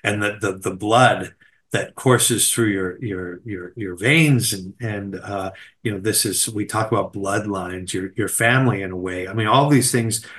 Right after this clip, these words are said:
are connected to your body, but it's also, you know, it's in your body that you stand on the earth, and that you live in a particular place, and, um, that you can connect with other people and communicate. The,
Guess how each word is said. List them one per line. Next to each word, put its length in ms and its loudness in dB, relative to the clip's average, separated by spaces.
are 100 0
connected 400 0
to 140 -4
your 80 -4
body, 260 6
but 160 2
it's 160 -2
also, 380 4
you 80 -2
know, 300 -6
it's 180 0
in 180 8
your 140 6
body 400 2
that 180 -10
you 120 -4
stand 480 0
on 160 -4
the 140 2
earth, 380 2
and 140 0
that 120 -6
you 140 -2
live 240 2
in 80 2
a 80 -4
particular 500 -4
place, 560 0
and, 520 0
um, 320 0
that 180 -6
you 120 -4
can 340 -8
connect 440 0
with 140 -4
other 220 -4
people 400 0
and 100 -14
communicate. 680 0
The, 180 -8